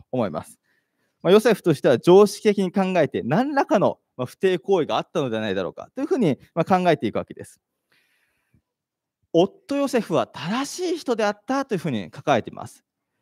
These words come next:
ですので、彼は聖書の教えにのっとって、本当にこの、もしかしたら不貞行為を働いたと思われるであろう、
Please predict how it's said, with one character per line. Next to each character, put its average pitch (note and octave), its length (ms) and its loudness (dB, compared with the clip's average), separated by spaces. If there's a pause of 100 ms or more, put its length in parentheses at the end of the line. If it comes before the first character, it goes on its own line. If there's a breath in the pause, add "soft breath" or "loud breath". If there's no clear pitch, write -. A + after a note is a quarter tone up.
(140)
で F#3+ 160 0
す G#3 60 -4
の F#3+ 80 0
で、 D3+ 100 2
彼 A3+ 280 2
は E3+ 340 4 (540 soft breath)
聖 G#3 280 4
書 D#3 120 -4
の A2+ 200 -2
教 D3 380 -2
え - 20 0
に E3 140 -4
の D3+ 180 -2
っ - 160 -18
と A#3 100 -6
っ A3+ 100 -10 (180)
て、 G3 400 -2
本 F#4 420 -8
当 F#4 120 -4
に F4 120 -8
こ A#3+ 180 -6
の、 C#4+ 260 -6 (240)
も A3+ 160 -4
し - 80 -14
か G#3 140 -4
し - 60 -10
た F3+ 120 -2
ら C#3 60 -2
不 - 60 -20
貞 F#3 220 -4
行 G#3 120 -4
為 F3 60 0
を A#2+ 40 -2
働 F3+ 440 -6
い F#3 40 -12
た G3 140 -8
と A#2+ 100 -4
思 C#3 260 -6
わ F#3 120 -2
れ F#3 100 -4
る C3 80 -6
で - 100 -10
あ B2 140 -4
ろ D#3+ 300 -2
う、 - 60 -20